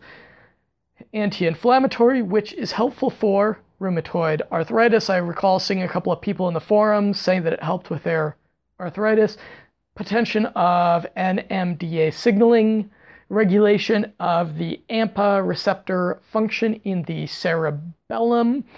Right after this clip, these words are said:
which is the biohack that various shady government agencies, which are, uh, accused of collaborating with, uh, with, with aliens and the <laughs> like,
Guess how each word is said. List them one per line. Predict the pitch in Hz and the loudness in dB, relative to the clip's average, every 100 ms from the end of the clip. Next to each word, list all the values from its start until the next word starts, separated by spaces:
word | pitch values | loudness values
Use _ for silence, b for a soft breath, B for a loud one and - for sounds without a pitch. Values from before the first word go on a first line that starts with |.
| B B | B B
which | 202 - | -6 -2
is | 190 175 | -2 -2
the | 156 151 180 165 170 156 b b - | -4 -4 -4 -4 -4 -8 b b -12
biohack | 170 190 180 185 - 170 170 | -4 -2 0 0 0 -2 -2
that | 185 175 | -6 -2
various | 170 175 170 156 - | 0 0 0 -2 -4
shady | - - - 196 190 175 165 | -8 -6 -2 0 0 -2 -2
government | 165 175 180 180 190 | -2 0 0 -2 -4
agencies, | 190 190 180 180 - 190 190 180 B B B | -2 -2 -2 -4 -2 -2 -2 -4 B B B
which | 185 - | -6 0
are, | 190 180 170 | 2 2 2
uh, | 160 160 160 - | 2 2 0 -4
accused | 160 - 202 196 | -6 0 0 0
of | 185 - | -4 -4
collaborating | - 190 180 180 185 180 180 180 | -2 0 0 0 -2 -2 -2 0
with, | 175 165 - | 0 0 -2
uh, | 151 143 139 b b b b | 0 0 -2 b b b b
with, | - 175 - | -10 -10 -8
with | 170 165 - - | -8 -8 -10 -8
aliens | 190 185 190 185 190 208 | -4 0 0 2 0 2
and | 202 | 2
the | |
<laughs> | |
like, | 185 208 208 214 - | 2 4 4 2 -4